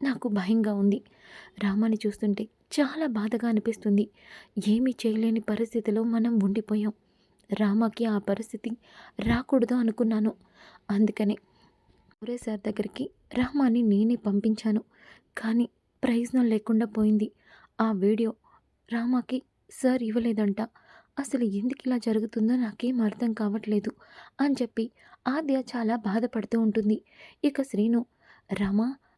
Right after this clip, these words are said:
అసలు ఏం జరిగింది? నాకు ఏమీ సరిగ్గా అర్థం కావట్లేదు. వీడియో కోసం రామలక్ష్మి అసలు కోచ్ సార్ దగ్గరికి వెళ్ళింది,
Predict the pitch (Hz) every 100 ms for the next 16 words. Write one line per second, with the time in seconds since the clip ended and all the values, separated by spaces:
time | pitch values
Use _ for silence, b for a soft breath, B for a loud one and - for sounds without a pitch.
0 | _ - 269 247 226 254 - _ _ 185
1 | 196 269 285 247 233 226 240 - b b
2 | _ 226 233 - 220 - _ 208 226 285
3 | 294 - 220 214 240 202 185 240 233 208
4 | 208 220 208 208 370 B B B B _
5 | _ _ _ - 277 277 240 240 254 226
6 | 202 220 233 - 226 - _ - - 220
7 | - 214 - 254 247 220 214 233 208 202
8 | 208